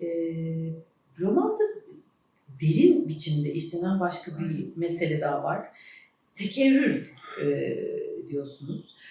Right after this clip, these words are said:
Speaker 1: Daha doğrusu tabii Kierkegaard'dan, tekerrür eserinden, e, bir,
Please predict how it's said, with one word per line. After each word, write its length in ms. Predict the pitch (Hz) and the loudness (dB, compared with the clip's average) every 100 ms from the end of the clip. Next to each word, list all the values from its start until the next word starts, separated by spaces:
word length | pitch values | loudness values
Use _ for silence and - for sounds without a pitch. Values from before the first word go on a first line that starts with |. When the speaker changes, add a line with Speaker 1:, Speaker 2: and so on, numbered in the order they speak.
| - 175 | -8 0
Speaker 1:
Daha 240 | 180 190 | 4 6
doğrusu 520 | 190 185 - 190 - 180 | 8 6 6 4 4 4
tabii 240 | 165 165 | 2 2
Kierkegaard'dan, 880 | 208 202 175 135 135 135 131 127 - - | 2 2 4 4 4 0 -2 -2 -8 -14
tekerrür 440 | 151 170 180 175 | 0 4 4 4
eserinden, 680 | 147 151 143 139 131 127 - - | 0 2 0 0 -6 -8 -10 -12
e, 440 | - - - - 139 | -10 -8 -8 -8 -10
bir, 200 | 135 | -16